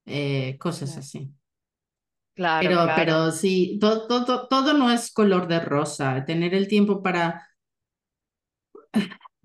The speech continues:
Speaker 1: no sé, compartir en las redes sociales, no me pasa solo a mí, a muchos colegas con los que hablamos, es que a veces te tomas el tiempo de, "Uy, esta idea me funcionó y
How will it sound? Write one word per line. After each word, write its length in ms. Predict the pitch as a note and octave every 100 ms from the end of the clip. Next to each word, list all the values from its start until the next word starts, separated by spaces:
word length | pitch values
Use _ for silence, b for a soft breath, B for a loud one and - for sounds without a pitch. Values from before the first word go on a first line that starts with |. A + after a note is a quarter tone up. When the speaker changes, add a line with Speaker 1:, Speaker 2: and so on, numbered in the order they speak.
| - -
Speaker 1:
no 200 | G#3 G#3
sé, 320 | - F3 F3+
compartir 420 | F#3 F3 E3+ F3 F#3+
en 40 |
las 160 | F#3 F3
redes 240 | E3+ E3+
sociales, 840 | F3+ - F3 E3 E3 E3 E3+ F3
no 140 | F3+ F3
me 120 | F#3
pasa 280 | F#3 - D#3+
solo 220 | D#3 C3+
a 40 |
mí, 200 | D3 F3+
a 60 | D#3
muchos 340 | D3+ D#3 -
colegas 460 | - D3+ D#3 E3+ E3
con 120 | D3+
los 140 | D3+
que 100 | -
hablamos, 340 | C#3 C#3+ D#3 D#3+
es 140 | D#3
que 100 | -
a 60 | E3+
veces 300 | G3 B3 B3
te 100 | F#3+
tomas 300 | G3 A3 G#3
el 140 | F#3
tiempo 320 | G3 G3 G#3
de, 120 | G3 F#3
"Uy, 200 | F#3 C4
esta 320 | - - A3
idea 200 | A3 A3
me 160 | G#3+
funcionó 920 | G#3 - G3+ G3 E3+ E3 F#3+ G#3 G#3 G3+
y 420 | F3+ E3+ E3+